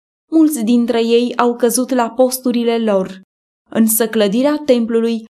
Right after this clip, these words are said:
a mers înainte. Lucrătorii erau uciși, dar lucrarea înainta. Valdenzi, John Wycliffe, Hus și Ieronim,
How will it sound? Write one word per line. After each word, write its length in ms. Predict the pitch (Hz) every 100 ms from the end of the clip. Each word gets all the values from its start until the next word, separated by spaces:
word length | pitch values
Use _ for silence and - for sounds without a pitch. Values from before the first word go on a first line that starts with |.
| -
a 100 | 208
mers 360 | 196 208 214 -
înainte. 760 | 208 202 190 180 175 175 185 - _ _ _ _ _ _ _
Lucrătorii 680 | 247 285 302 294 339 339 311
erau 200 | 311 302
uciși, 800 | 302 302 285 214 190 - - _ _ _ _
dar 240 | - 208 196
lucrarea 480 | 196 202 208 214 202
înainta. 720 | 202 202 208 208 185 175 - _ _ _ _ _ _ _ _
Valdenzi, 1000 | - 220 277 240 220 214 214 214 240 302 _ _ _ _ _ 208
John 240 | 233 240 226
Wycliffe, 800 | 214 208 208 - 233 277 - - _ _ -
Hus 340 | 220 220 -
și 260 | - - 247
Ieronim, 680 | 226 202 180 175 196 233